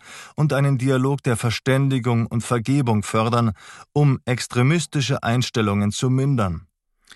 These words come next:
Der Einzelne kann sich von Furcht und Manipulation befreien, indem er sich ganz bewusst auf die eigenen Gefühle konzentriert, auf seine Gedanken, seine Worte und Handlungen achtet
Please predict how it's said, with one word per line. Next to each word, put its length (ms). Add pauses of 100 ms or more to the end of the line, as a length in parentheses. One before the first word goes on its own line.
(180)
Der 160
Einzelne 480
kann 240
sich 180
von 200
Furcht 460
und 120
Manipulation 800
befreien, 640 (320)
indem 340
er 120
sich 260
ganz 320
bewusst 560
auf 160
die 160
eigenen 460
Gefühle 440
konzentriert, 840 (260)
auf 120
seine 240
Gedanken, 680 (520)
seine 360
Worte 340
und 240
Handlungen 420
achtet 560